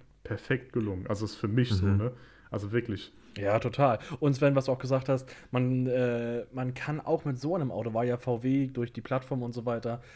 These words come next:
Speaker 3: einfach so Mittel geschaffen hat, dass, ähm, man alle Teile swappen kann und dass auch die Tuning-Teile von Drittanbietern einfach, äh, passen und auch eintragbar sind.
Speaker 2: Ja.
Speaker 3: Und ich glaube, Max, du hast auch fast alles eintragen lassen, oder?
Speaker 2: Es war, <laughs> es ist alles eingetragen gewesen, tatsächlich.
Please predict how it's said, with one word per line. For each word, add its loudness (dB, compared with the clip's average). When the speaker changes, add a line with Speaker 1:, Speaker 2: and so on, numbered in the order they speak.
Speaker 3:
einfach -2
so 0
Mittel 2
geschaffen -2
hat, 0
dass, -2
ähm, 0
man -4
alle 0
Teile -4
swappen -2
kann -4
und 2
dass 2
auch 0
die -4
Tuning-Teile 0
von -4
Drittanbietern -2
einfach, -6
äh, 0
passen -4
und -4
auch -6
eintragbar -4
sind. -2
Speaker 2:
Ja. 8
Speaker 3:
Und 2
ich -8
glaube, 0
Max, -4
du 0
hast 0
auch -4
fast -2
alles 0
eintragen -4
lassen, -6
oder? -6
Speaker 2:
Es 2
war, 8
<laughs> 4
es -8
ist 4
alles 2
eingetragen 2
gewesen, 2
tatsächlich. -4